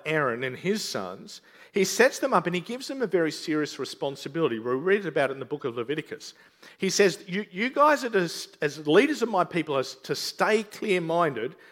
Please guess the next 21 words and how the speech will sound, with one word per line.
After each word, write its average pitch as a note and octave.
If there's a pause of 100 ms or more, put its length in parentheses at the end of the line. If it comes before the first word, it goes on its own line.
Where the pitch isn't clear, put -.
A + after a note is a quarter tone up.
(120)
Leviticus D#3+
ten, D#3+
verse D3
ten, D#3+ (400)
"so B3
that C4+
you B3
can G#3+
distinguish G3+
between D#3+
the C3+
holy D#3+
and E3
the E3
common, E3 (800)
between F3
the E3+
unclean E3+
and F3
the F3+
clean. E3